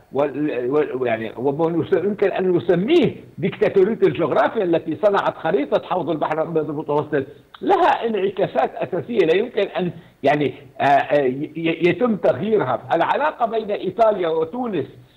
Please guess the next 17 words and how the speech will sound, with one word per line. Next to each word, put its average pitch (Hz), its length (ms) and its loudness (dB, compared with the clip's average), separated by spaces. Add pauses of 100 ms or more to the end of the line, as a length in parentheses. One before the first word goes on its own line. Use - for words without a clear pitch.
(180)
آه، 127 260 2
و-، 143 220 0
و-، 123 720 2
وليبيا 202 680 4 (260)
هي 294 180 -2
علاقات 220 600 -2
م-، 220 60 -6
م-، 214 280 -6
منذ 226 220 -6
بدء، 208 400 -6
منذ 220 180 -2
ب-، 185 300 0
بدء 190 460 0
الخليقة، 160 580 2
يعني، 104 260 -4
من، 175 260 -2
من، 196 100 4